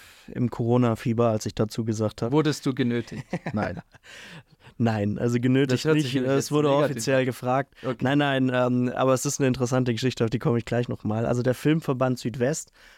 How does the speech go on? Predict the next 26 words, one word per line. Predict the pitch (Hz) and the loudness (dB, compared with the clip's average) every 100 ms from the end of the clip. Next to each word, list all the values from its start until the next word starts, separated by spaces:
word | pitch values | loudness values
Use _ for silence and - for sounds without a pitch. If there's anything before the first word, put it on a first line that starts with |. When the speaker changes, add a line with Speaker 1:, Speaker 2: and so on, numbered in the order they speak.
| - | -4
Speaker 1:
ähm, | 123 123 120 123 - | 0 2 2 2 0
es | 120 | -2
hat | 147 | -2
sich | - - | 0 0
damals, | 113 123 147 151 151 - | 2 2 2 2 2 0
ich | 127 113 | -2 0
habe | 120 | 2
die | 117 | 2
Geschichte | 113 120 - 113 | 2 -2 0 -2
erzählt, | - 123 120 | 2 2 2
wo | |
ich | 120 | 2
da | 110 | 2
in | 107 | 0
Stuttgart | - 123 120 | 0 0 2
auf | 113 | 0
diesem | - 110 | 0 2
Networking-Event | 110 120 113 107 104 98 95 92 98 | 2 2 0 0 2 2 2 2 0
war, | 101 113 | -2 0
herausgestellt, | 110 110 135 - - 123 120 113 | 0 2 0 -2 0 2 2 0
dass | 117 | -4
dieses | - 113 110 | -2 -4 -2
Networking-Event | 120 - 117 - 117 113 110 117 | -4 0 -2 2 0 2 0 -2
vom | - 110 | -2 -2
Filmverband | - 120 123 110 110 | 0 0 0 2 2
Südwest, | - 98 98 113 - | 2 0 2 2 0